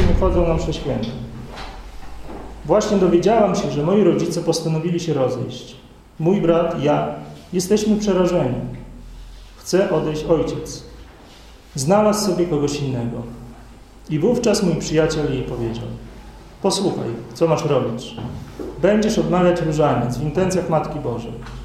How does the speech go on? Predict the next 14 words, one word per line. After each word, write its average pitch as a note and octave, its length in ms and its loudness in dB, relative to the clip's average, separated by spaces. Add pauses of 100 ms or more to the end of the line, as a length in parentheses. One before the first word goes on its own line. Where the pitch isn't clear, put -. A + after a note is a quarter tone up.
(500)
Będziesz E3+ 320 4
powierza-, F3+ 640 2
powierzać E3+ 460 4
jej D#3+ 120 6
ojca, F#3+ 320 4
matkę C3+ 460 0
i F3 120 -4
tę E3+ 140 0
panią, D3+ 460 2
do D#3+ 100 0
której E3+ 360 4
ojciec C#3 300 0
chce - 260 0
odejść. A#2 580 -2